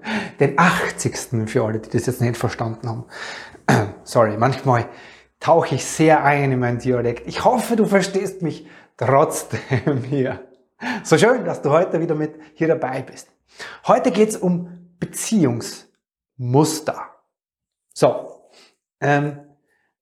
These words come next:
kleiner vorgezogener Warnhinweis oder Anmerkung dazu. Diese Beziehungsmuster, die ich dir heute als Beispiele mitgebracht habe, das sind natürlich nur Ausschnitte.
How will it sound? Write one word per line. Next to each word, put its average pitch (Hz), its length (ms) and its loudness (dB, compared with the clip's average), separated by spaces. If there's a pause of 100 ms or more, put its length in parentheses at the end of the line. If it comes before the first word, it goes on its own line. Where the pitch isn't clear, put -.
(360)
kleiner 208 600 2 (960)
vorgezogener 151 1000 -2
Warnhinweis 127 840 0
oder 139 480 -2
Anmerkung 139 540 2
dazu. - 400 -10 (600)
Diese 175 160 0
Beziehungsmuster, 208 1000 2
die 165 200 0
ich 170 60 0
dir 165 160 4
heute 214 180 4
als 151 160 -2
Beispiele 190 480 -2
mitgebracht 156 560 -4
habe, 135 160 -8 (460)
das - 160 -12
sind 175 180 2
natürlich 175 460 2
nur 160 540 -2
Ausschnitte. 139 720 0